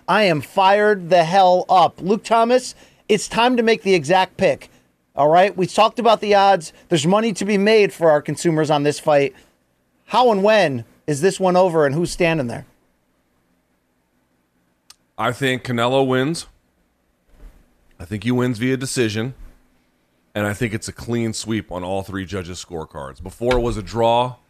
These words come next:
Speaker 2: then it was, a s-, what was it, majority, or no, seriously, it was a split, right?
Speaker 1: Split
Speaker 2: The
Speaker 1: draw
Speaker 2: second
Speaker 1: and
Speaker 2: one?
Speaker 1: majority
Speaker 2: Split
Speaker 1: decision.
Speaker 2: Yeah, majority decision, excuse me, yes. 'Cause one, he still had a draw on the second one, or one of the judges. I think this time he gets it done much more cleanly. I think he does. I don't think he drops Triple G.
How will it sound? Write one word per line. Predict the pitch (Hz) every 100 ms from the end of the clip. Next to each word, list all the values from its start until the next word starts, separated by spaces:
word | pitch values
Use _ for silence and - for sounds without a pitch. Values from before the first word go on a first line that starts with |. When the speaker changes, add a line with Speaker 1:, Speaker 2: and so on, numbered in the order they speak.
| _ _ _
Speaker 2:
then | 110
it | 113
was, | 107 113 110 104 87
a | 92
s-, | - -
what | - 113
was | 104
it, | 95
majority, | 101 98 117 107 95 -
or | 123
no, | 113
seriously, | 127 101
it | 98
was | 85
a |
split, | 85 - - 123 131 - _ _
right? | 110 127 - - -
Speaker 1:
Split | - 190 185
Speaker 2:
The |
Speaker 1:
draw | 202 185
Speaker 2:
second |
Speaker 1:
and | 180
Speaker 2:
one? |
Speaker 1:
majority | 156 135 165 151
Speaker 2:
Split | 127
Speaker 1:
decision. | 110 139 104 101 _ -
Speaker 2:
Yeah, | 104
majority | 92 104 104
decision, | 92 101 82
excuse | 69 107 92
me, | 82
yes. | 90 78 -
'Cause | 87
one, | 104 107
he |
still | 101 120
had | 107
a |
draw | 87 95 90
on |
the | 78
second | - 95 73
one, | 69 71
or | 82
one | 80 82
of |
the | 71
judges. | 80 71 65 _ _ - - _ _
I | 98
think | 107 127 98
this | 120 -
time | 117 107
he | 107
gets | 101 95
it | 82
done | 101 90
much | 92 -
more | 90
cleanly. | 82 87 80 69 67 69 _
I | 92
think | 101 87
he |
does. | 85 80 71
I | 107
don't | 127
think | 143
he | 135
drops | 127 135 135 -
Triple | 139 131
G. | 113 123 123 120